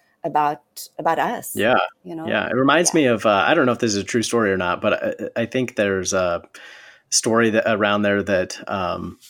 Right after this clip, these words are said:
Speaker 2: someone like Erm-, Ernest Hemingway was asked to write, um,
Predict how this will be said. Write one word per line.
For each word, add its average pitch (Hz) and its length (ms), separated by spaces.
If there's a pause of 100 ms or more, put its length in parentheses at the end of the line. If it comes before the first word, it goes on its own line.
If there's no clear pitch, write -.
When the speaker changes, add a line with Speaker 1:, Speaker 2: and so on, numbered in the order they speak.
(160)
Speaker 2:
someone 98 320
like 92 200
Erm-, 95 400
Ernest 101 300
Hemingway 101 420
was 95 180
asked - 460
to 101 100
write, 95 360 (360)
um, 50 480